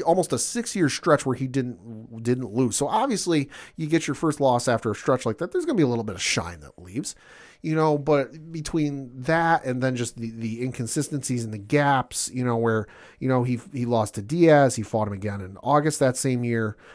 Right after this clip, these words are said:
you know, he fought Eddie Alvarez that same year, you know, and then he was, went away for two years to do boxing and to do other things, you know. He fought, and he lost to Khabib in October of twenty eighteen, and then he went on a two-year break where he lost to, where he beat,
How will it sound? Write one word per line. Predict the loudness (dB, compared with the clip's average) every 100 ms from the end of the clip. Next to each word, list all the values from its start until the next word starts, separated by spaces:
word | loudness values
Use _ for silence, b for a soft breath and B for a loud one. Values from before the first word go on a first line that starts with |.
| B
you | -6
know, | -2 -2
he |
fought | -2 -2 -2 -6
Eddie | -6 0
Alvarez | 4 4 6 6 6 4
that | 2 0
same | -2 -2 -2
year, | -2 0 0 -4
you | -6 -4
know, | -4
and | -2 2
then | 2 2 -2
he | -2 -4
was, | -2 -2 -2 -4
went | -4 0
away | 2 2
for | 0
two | 0 2
years | 4 2 0
to | -4
do | -4
boxing | 0 2 2 0 -6 -6
and | -10 -4
to |
do | 0 0 0
other | -4 -6
things, | -12 -12 -6
you | -4
know. | -6 B B B -6
He | -6
fought, | -4 -4
and | -2
he | 0
lost | 4 6 6 4
to |
Khabib | 0 2 2 2
in | -2 -6
October | -4 0 2 2
of | 0
twenty | -2 -2 -2
eighteen, | 0 -2 -2 -6
and | -8 -4
then | -2
he | 2
went | 4
on | 4
a | 2
two-year | 0 4 6 6
break | 2 -6 -2 0 2
where | 0
he | 0 2
lost | 4 2 2
to, | 2 2 2
where | -6 -6 -2 0
he |
beat, | -2 -4 -8